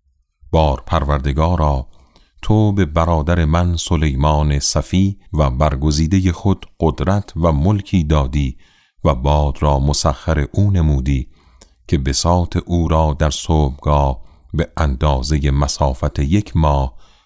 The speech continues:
راه برد و عصر یک ماه، خدایا آن باد را بفرست تا اینها را به سوی اصحاب کهف حرکت دهد.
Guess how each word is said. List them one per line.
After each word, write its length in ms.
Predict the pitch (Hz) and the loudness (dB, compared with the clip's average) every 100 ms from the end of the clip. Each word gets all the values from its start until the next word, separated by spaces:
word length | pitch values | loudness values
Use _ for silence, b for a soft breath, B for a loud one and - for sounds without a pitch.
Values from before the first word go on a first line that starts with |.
| b | b
راه 540 | 71 78 90 87 71 73 | -2 0 2 0 -2 0
برد 420 | 76 69 67 - b b b | 0 0 -6 -12 b b b
و 120 | 78 - - | -4 -4 -2
عصر 520 | 76 71 67 - 69 | 0 0 -2 -4 -4
یک 340 | 78 92 - | -2 -2 0
ماه، 340 | 78 71 65 - B B B B B B | 0 0 -2 -6 B B B B B B
خدایا 720 | - - 82 80 76 76 73 - | -4 0 2 0 0 0 -2 -2
آن 280 | 85 80 67 | 0 0 2
باد 360 | 82 90 87 80 | 2 2 0 0
را 220 | 85 82 73 | 0 0 0
بفرست 800 | 90 - 87 80 73 - - b b b b | -2 0 0 2 0 -2 -8 b b b b
تا 280 | - 78 - 85 | -2 -2 -2 -2
اینها 440 | 76 64 76 73 | -2 0 0 0
را 240 | 73 73 | 0 0
به 120 | 65 73 | 0 -2
سوی 440 | - 80 67 71 - | -2 -2 -2 -4 -4
اصحاب 600 | 76 - - 73 65 67 | -6 -4 -2 -2 0 -4
کهف 580 | - - 69 64 60 - - _ - | -4 -4 -2 -2 -6 -12 -20 _ -6
حرکت 520 | - - - 101 101 | -2 -2 -2 -4 -4
دهد. 380 | 71 62 - | -6 -6 -10